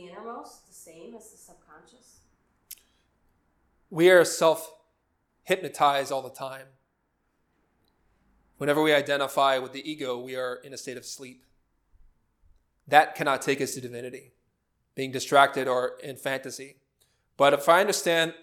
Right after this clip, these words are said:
Speaker 2: a little bit of the nuance of your question, I believe you're referring to the fact that by entering a state of sleep, physically, drowsiness, combined with meditation, that opens the doorway to the experience of our inner being.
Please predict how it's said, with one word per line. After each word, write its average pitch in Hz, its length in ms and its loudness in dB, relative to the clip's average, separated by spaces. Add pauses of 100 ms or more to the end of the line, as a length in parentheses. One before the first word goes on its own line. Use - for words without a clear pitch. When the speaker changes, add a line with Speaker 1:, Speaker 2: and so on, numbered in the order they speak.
Speaker 2:
a 151 80 -4
little 160 200 -2
bit 147 160 -2
of 139 140 -6
the 127 400 -6
nuance 143 380 -6
of 127 80 -18
your 123 100 -20
question, 135 580 -6 (840)
I 143 60 -8
believe 156 240 -4
you're 170 140 -2
referring 156 380 -4
to 151 80 -12
the 143 100 -14
fact 143 320 -2
that 131 360 -10
by 135 380 -8
entering 147 300 -12
a 131 40 -14
state 139 260 -12
of 120 100 -16
sleep, - 460 -18 (280)
physically, 180 580 -8 (720)
drowsiness, 156 840 0 (500)
combined 143 400 2
with 127 180 -8
meditation, 139 680 -10 (1200)
that 160 200 10
opens 170 260 4
the 147 80 0
doorway 139 380 2
to 135 260 -8
the 131 140 -8
experience 139 500 -8
of 123 80 -12
our 123 100 -6
inner 123 200 -12
being. 120 380 -20